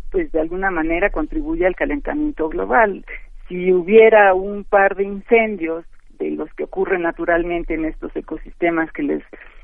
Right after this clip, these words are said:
menciono, como por ejemplo los ecosistemas de, de pinos,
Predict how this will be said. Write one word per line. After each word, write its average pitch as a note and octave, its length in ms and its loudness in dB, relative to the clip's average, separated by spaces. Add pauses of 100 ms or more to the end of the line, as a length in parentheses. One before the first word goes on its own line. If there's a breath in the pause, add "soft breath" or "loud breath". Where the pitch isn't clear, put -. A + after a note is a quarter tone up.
(120)
menciono, F3+ 800 2 (160)
como D#3+ 240 -4
por - 160 -6
ejemplo E3+ 400 -2
los C#3+ 240 -2 (160)
ecosistemas E3+ 840 -2
de, E3 460 0
de D#3+ 140 -2
pinos, A#3 580 2